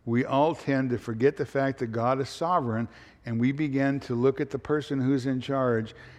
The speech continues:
and we tend to become bitter and angry and complain.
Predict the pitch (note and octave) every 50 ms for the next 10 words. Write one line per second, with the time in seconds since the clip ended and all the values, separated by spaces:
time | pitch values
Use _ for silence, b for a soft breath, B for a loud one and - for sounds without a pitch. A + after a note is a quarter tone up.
0 | B B B A#2 A#2 A2+ A#2 B2 C3+ C#3+ C3+ - - C3 C3 C3 B2+ A#2+ B2+ A#2
1 | - B2+ A#2+ A#2 A2+ B2+ B2+ C3 B2+ C3 B2+ B2+ B2+ B2 C3+ B2 B2+ B2 A#2+ A#2+
2 | B2+ A#2+ A#2+ A#2+ G#2+ A#2+ A2+ G#2+ - A2+ A#2 A2+ A2 G2+ F#2+